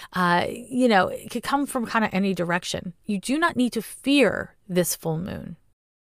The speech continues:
What you wanna do is work with its energies. And on a collective level, we may see opportunities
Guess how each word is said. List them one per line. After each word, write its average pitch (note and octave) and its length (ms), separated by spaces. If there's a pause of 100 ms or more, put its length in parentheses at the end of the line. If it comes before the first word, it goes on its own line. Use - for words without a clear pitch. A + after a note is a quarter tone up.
(280)
What A3 320
you A#3+ 120
wanna A#3 240
do C4 200
is A#3+ 120 (120)
work F#3+ 580
with G3 220
its F#3 180 (100)
energies. G3+ 800 (480)
And C4 220 (200)
on D#4 400 (120)
a A3 80
collective D3+ 680
level, E3 520
we B3+ 500
may C4+ 520
see B3+ 640
opportunities B3 880